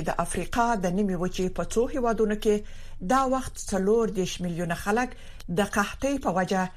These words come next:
د لوږې سره مخامخ دي او په عاجل ډول بشري مرستو ته ضرورت لري. له ژنیو څخه د خبریالې لیزا شلاین د رالیږلي راپورټ خلاصه زموږ همکار سید سلیمان شاه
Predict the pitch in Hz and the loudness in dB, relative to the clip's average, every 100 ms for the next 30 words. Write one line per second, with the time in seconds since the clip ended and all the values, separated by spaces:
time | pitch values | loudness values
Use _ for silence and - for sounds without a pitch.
0 | - - 175 202 202 226 262 214 170 156 | -12 -10 0 2 4 2 0 -2 -2 -2
1 | 156 175 156 156 - 156 143 - - - | -4 -4 -4 -4 -4 -4 -4 -10 -16 -16
2 | - - 190 175 - - 170 156 233 262 | -14 2 2 4 0 2 2 2 0 2
3 | 214 180 170 160 - - 170 175 170 165 | 2 2 0 -4 -8 -6 -4 -2 -2 -2
4 | 165 - 170 - 180 185 185 139 - 120 | -4 -6 -6 -4 -2 -2 -2 -4 -6 -4
5 | 127 135 - - - - - 190 185 180 | -4 -6 -12 -18 -18 -18 -6 -2 0 0
6 | 190 - 190 185 180 180 175 175 180 185 | -2 -2 -2 -2 -2 -2 -2 0 0 0
7 | 175 175 175 170 - 185 185 170 170 170 | -2 -2 -2 -2 -2 0 0 0 -2 0
8 | 165 165 240 196 170 175 165 165 160 160 | 0 0 2 0 0 -4 -4 -2 -2 0
9 | 196 262 - - - - 202 190 226 285 | 0 -2 -6 -16 -16 -8 -4 0 0 -2
10 | - 214 196 208 196 196 - 175 170 - | -4 -4 -4 0 0 0 -4 -4 -4 -6
11 | 165 160 156 190 196 | -4 -4 -4 -2 -2